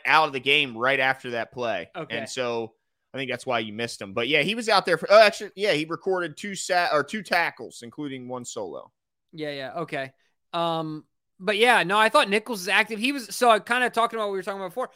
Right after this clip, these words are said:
Speaker 2: He was a standout for me tonight. Man, could you imagine how much power would take? The way that he was able to get on, you know, hold the football and use his whole body weight to drag, you know, to bring that football out.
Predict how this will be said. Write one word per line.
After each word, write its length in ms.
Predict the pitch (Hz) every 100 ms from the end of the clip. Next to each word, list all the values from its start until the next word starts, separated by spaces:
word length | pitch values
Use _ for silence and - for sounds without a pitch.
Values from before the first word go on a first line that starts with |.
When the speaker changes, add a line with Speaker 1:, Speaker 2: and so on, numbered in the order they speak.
| _ _
Speaker 2:
He 200 | 254 294
was 180 | 302 202
a 40 |
standout 460 | - 180 185 190 175
for 100 | 170
me 120 | 175
tonight. 400 | 165 151 170 - _ _
Man, 180 | 277 285
could 160 | 240 262
you 100 | 440
imagine 400 | 339 214 220 233
how 140 | 214 226
much 200 | 220 -
power 320 | 180 196 208
would 100 | 185
take? 140 | 208 - _
The 60 | 220
way 240 | 214 277
that 180 | 359 403
he 200 | 277 277
was 160 | 277 220
able 240 | 233 240
to 80 | 220
get 220 | 170 190 214
on, 180 | 214 -
you 100 | 196
know, 100 | 180
hold 420 | - 202 220 233 -
the 120 | 180
football 640 | 170 202 - 220 247 262 - _ _ _ _ _ _ _ _
and 380 | 214 202 196 190
use 380 | - 190 262 269
his 180 | 240 202
whole 420 | 180 170 208 240
body 380 | 226 196 202 226
weight 340 | 220 233 240 _ -
to 200 | 202 170 147
drag, 440 | - 175 190 196 202
you 80 |
know, 80 | 196
to 120 | 175 170
bring 300 | 165 190 202
that 180 | 180
football 360 | - 180 190 175
out. 300 | 147 160 208